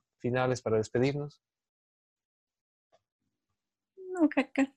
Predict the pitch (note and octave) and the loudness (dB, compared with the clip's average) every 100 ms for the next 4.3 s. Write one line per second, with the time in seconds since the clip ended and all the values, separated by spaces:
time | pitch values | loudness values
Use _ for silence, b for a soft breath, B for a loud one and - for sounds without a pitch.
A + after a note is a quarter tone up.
0 | - C#4+ C4+ C#4+ C#4+ - A#3 A3 G#3+ G#3 | 4 8 12 10 10 10 12 12 8 4
1 | A3 G#3+ - - G#3 G#3 - G3+ - D4 | -4 -4 -2 2 4 4 2 0 8 10
2 | D4 C#4 A#3+ A3+ A3+ G#3 G3 G3+ G#3+ G#3 | 12 12 12 10 8 4 4 6 6 4
3 | F#3+ F#3+ A3 B3 C4 B3+ G#3+ G3+ G3+ F#3+ | 2 4 6 10 10 8 4 2 2 -2
4 | - F#3 F#3+ | 0 0 0